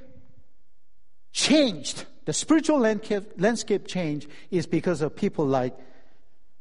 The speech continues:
Priscilla and Aquila. And God is calling us today to be such person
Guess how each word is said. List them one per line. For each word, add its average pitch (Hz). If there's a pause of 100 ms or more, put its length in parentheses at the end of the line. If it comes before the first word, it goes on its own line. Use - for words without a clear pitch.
(120)
Priscilla 135 (300)
and 117
Aquila. 120 (540)
And 113
God 180
is 185
calling 185
us 127 (800)
today 131 (560)
to 196
be 170
such -
person 160